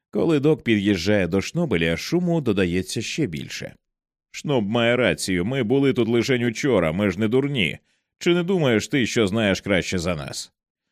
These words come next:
"З обох боків лише непроглядні ліси", — втручається Дейл.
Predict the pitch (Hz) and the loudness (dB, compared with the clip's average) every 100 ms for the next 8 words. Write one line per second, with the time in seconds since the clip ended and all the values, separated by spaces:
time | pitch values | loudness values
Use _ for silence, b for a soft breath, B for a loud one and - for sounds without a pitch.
0 | _ - - 147 131 120 101 104 107 107 | _ -14 -4 -2 2 2 2 2 0 2
1 | 107 101 101 104 95 110 101 98 107 101 | 4 4 2 2 2 0 0 0 0 0
2 | 107 101 120 147 - 185 - 85 82 92 | 0 0 -2 -4 -2 -4 -4 -6 -4 -2
3 | 87 85 95 78 73 62 57 | 0 0 -2 -2 -4 -4 -10